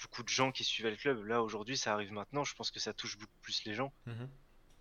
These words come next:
Speaker 1: Mais, euh, ouais, c'était, à ce moment-là, euh, notre parcours, il est un petit peu passé, euh, euh, à la trappe, on va dire que pas beaucoup de gens se rappellent de ça,
Speaker 2: Mhm.
Speaker 1: malheureusement.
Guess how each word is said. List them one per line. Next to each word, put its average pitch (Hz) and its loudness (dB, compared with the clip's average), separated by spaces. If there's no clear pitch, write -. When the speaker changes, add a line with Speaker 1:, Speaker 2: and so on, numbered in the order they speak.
Speaker 1:
Mais, 104 -2
euh, 95 -2
ouais, 120 6
c'était, - -6
à 107 -2
ce - -4
moment-là, 113 8
euh, 110 8
notre 117 -2
parcours, 139 2
il 107 2
est 117 0
un 123 6
petit - 0
peu - 0
passé, 135 6
euh, 107 4
euh, 95 -10
à - -2
la 104 2
trappe, 135 2
on 113 -2
va 110 2
dire 127 0
que - -16
pas 127 10
beaucoup 120 -4
de 110 -4
gens 131 6
se - 0
rappellent 120 2
de 113 0
ça, 107 2
Speaker 2:
Mhm. 98 -4
Speaker 1:
malheureusement. 110 4